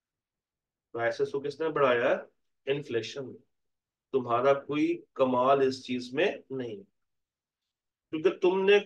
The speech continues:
कोई extra quantity तो बेची ही नहीं। तुम्हारी quantity पहले भी पचास थी, अब भी पचास, पहले भी पचास थी और अब भी पचास है। तो ये जो तुम्हारी price में increase आया है, ये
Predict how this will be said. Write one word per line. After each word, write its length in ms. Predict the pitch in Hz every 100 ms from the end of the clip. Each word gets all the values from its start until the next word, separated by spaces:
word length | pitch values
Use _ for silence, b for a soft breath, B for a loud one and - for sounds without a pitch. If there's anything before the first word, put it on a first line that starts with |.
| -
कोई 260 | 185 190 202 -
extra 380 | 156 - - 196 196
quantity 640 | - 147 147 151 170 180 180
तो 140 | 190
बेची 320 | 175 175 - 202
ही 140 | 208
नहीं। 180 | 190 170 - _
तुम्हारी 300 | 143 147 165
quantity 420 | 151 156 165 175 170
पहले 200 | 147 156
भी 140 | 185
पचास 420 | 190 196 175 175 -
थी, 160 | 214 160 -
अब 120 | -
भी 120 | 104
पचास, 440 | 104 113 135 131 - _ _ _ _ _ _ _ _ _ _ _ _ _ _ _ _
पहले 180 | 120 131
भी 100 | 151
पचास 380 | 170 160 156 - 170
थी 80 | 165
और 280 | 190 - -
अब 120 | 175
भी 120 | 175
पचास 360 | 165 147 120 -
है। 60 | 113 - _ _ _ _ _ _ _ _ _ _ _ -
तो 260 | 220 214 160
ये 360 | 151 175 220
जो 140 | 240 247
तुम्हारी 400 | 233 208 175 196 196
price 400 | 170 165 180 180
में 140 | 196 214
increase 540 | 202 190 170 156 156
आया 280 | 143 123 123 120
है, 340 | 117 117 131 - _ _ _ _ _ _ 131
ये 500 | 123 123 160 185